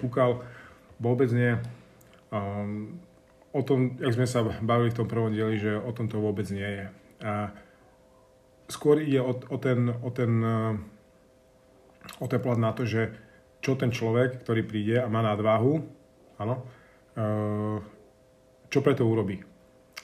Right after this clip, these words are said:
Lebo môže prísť človek, a ja mám tiež nejaké skúsenosti, aj chalani majú skúsenosti s ľuďmi, ktorí majú nadváhu, že niekedy je s nimi taká, taká ťažká, ťažká práca.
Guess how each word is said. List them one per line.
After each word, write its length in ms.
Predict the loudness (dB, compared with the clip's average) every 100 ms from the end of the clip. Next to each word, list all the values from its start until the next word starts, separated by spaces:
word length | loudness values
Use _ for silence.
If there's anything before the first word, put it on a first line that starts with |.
| -6
Lebo 320 | -2 0 0
môže 320 | 0 -2 0
prísť 480 | 0 2 2 0 -6
človek, 260 | -4 0 2
a 60 | 2 0 -4
ja 160 | -2
mám 160 | 0 0
tiež 240 | 0 -2
nejaké 160 | -2 -4
skúsenosti, 640 | -6 -4 -4 -6 -4 -2
aj 160 | -2 -4 -10 -20 -20 -6
chalani 240 | -2 0
majú 160 | 0 -2
skúsenosti 480 | -6 -6 -6 -8 -6
s 80 | -4
ľuďmi, 240 | -4 -4
ktorí 160 | -4 -4
majú 160 | -4
nadváhu, 400 | -4 -2 0 -2 -4 -10 -20 -20 -6
že 160 | 0 2
niekedy 320 | 2 4 4
je 80 | 4
s 80 |
nimi 160 | 0 0
taká, 640 | 0 -2 0 0 0 -2
taká 240 | -4 -4 -4
ťažká, 640 | -4 -4 -2 0 0 -2
ťažká 320 | -4 -4 -4
práca. 480 | -4 -4 -4 -8 -12